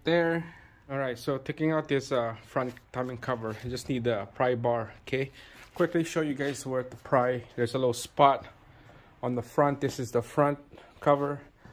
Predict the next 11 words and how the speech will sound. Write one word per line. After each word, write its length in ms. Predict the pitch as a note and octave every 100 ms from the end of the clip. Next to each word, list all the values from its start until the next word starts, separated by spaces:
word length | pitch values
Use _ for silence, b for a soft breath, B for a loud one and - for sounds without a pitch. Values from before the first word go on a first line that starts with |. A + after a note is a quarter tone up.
| B -
This 180 | A#2 -
is 160 | A2+
the 100 | A2
back. 440 | G#2 B2 C3 C3 - - _ B B B B B B B
Show 160 | - D3+
you 160 | D3 C3
a 120 | A#2
pinpoint 720 | - D3 C#3 - C#3 C3 - -
area 380 | A2+ C3 C3 B2 -
to 180 | A#2+ A2 -
pry 400 | C3+ B2 B2